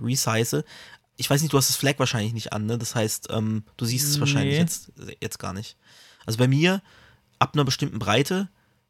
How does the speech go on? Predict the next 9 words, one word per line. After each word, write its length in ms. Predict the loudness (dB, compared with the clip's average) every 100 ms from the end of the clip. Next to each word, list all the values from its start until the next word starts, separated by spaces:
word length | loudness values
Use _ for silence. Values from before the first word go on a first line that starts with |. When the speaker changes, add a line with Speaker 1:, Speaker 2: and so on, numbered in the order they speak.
| _ _ _ -2
Speaker 1:
wandert 300 | 2 2 2
der 80 |
Text, 400 | 0 -2 -4 -6 -4
der 160 | -2 0
rechts 300 | 0 0 0
neben 240 | 0 0
dem 180 | -4 -4
Bild 220 | -4 -4
ist, 260 | -4 -4